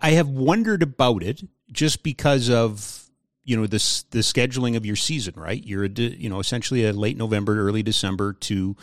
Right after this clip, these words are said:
you know, a, a May, June league. It kinda seems a little prohibitive that I could start campaigning for one at McMahon Stadium.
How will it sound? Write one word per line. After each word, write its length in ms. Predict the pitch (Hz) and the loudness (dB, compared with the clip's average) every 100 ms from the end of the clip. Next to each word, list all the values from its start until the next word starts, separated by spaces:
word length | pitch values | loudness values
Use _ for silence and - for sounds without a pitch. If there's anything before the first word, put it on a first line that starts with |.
| - - _ _ | -16 -20 _ _
you 80 | 90 | -10
know, 220 | 92 98 | -8 -8
a, 240 | - 104 107 | -4 -4 -2
a 180 | 101 | -4
May, 360 | 92 95 101 101 | -2 0 0 0
June 680 | 90 107 123 117 98 92 101 | 0 4 4 4 0 -4 -6
league. 520 | 101 120 101 76 104 - _ _ _ _ - | -4 -2 -4 -6 -14 -20 _ _ _ _ -10
It 200 | 117 - | -10 -8
kinda 480 | - 131 185 214 180 | -4 0 2 4 4
seems 260 | - 151 | 4 2
a 40 | 120 | 2
little 160 | 127 123 | 2 2
prohibitive 680 | 127 107 123 117 104 92 95 | 2 4 4 4 0 -2 -4
that 160 | 101 - _ | -6 -8 _
I 160 | 107 110 | -4 -4
could 180 | 117 | -4
start 300 | - - 110 | -4 -2 -2
campaigning 560 | - 110 101 113 110 104 | -4 -6 -4 -2 -2 -4
for 160 | - 98 | -6 -4
one 160 | 98 | -4
at 60 | 92 | -4
McMahon 380 | 90 92 90 82 | -6 -6 -6 -6
Stadium. 460 | - 78 71 - | -8 -10 -14 -18